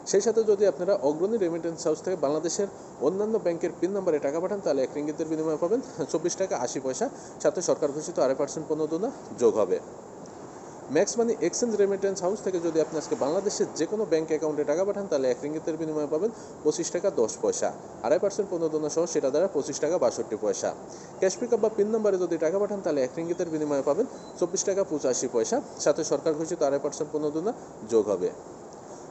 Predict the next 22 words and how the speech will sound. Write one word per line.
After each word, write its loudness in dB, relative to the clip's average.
ওয়েস্টার্ন 6
ইউনিয়ন 4
থেকে 2
যদি 2
আপনি 0
আজকে -2
বাংলাদেশের 0
যে 0
কোনো 0
ব্যাংক 2
অ্যাকাউন্টে 0
টাকা 0
পাঠান -2
তাহলে 2
এক 0
রিঙ্গিতের -2
বিনিময়ে 0
পাবেন 0
পঁচিশ 2
টাকা 0
উনিশ 0
পয়সা, 2